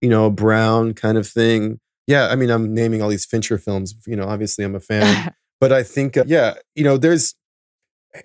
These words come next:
Speaker 1: horror can be so many different things. That's the joy of horror is that,
Speaker 2: Yeah.
Speaker 1: you know, there's such a wide spectrum of types of horror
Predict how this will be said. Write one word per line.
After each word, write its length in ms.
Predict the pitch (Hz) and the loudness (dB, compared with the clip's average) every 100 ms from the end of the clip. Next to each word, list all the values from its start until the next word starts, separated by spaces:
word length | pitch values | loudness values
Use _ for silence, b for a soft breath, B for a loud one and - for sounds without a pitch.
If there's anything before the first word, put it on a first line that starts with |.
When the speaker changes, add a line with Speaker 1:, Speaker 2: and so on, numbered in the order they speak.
| 156 - | -16 -10
Speaker 1:
horror 360 | - 190 254 | -2 0 0
can 140 | 247 220 | 0 -2
be 140 | 214 | 0
so 280 | 180 - 185 | 2 2 2
many 180 | 190 185 | 4 4
different 340 | 170 156 143 | 2 2 -2
things. 380 | - 170 160 117 | 0 0 2 0
That's 180 | 143 - | -2 -2
the 120 | 147 | -2
joy 520 | 120 131 127 147 151 | 0 2 4 4 2
of 120 | 120 104 | 0 -2
horror 420 | 135 156 117 110 | 0 0 2 0
is 180 | 107 101 | 0 2
that, 220 | 117 110 - | 2 0 -10
Speaker 2:
Yeah. 360 | 175 165 156 156 | -8 -6 -8 -4
Speaker 1:
you 140 | 139 | 0
know, 420 | 131 123 120 120 - | 2 4 2 0 -6
there's 380 | - 131 139 - | -6 0 0 0
such 260 | - 175 | 0 2
a 80 | 175 | 0
wide 560 | 123 107 113 131 147 139 | 0 0 0 2 2 0
spectrum 720 | - - 123 143 - 135 113 | -2 -2 -2 -4 0 0 0
of 160 | 98 - | -2 -10
types 460 | - 131 151 - | -10 -4 -2 0
of 120 | 120 | -2
horror 680 | 98 120 143 131 98 - 127 | -2 -2 0 0 -2 -6 -12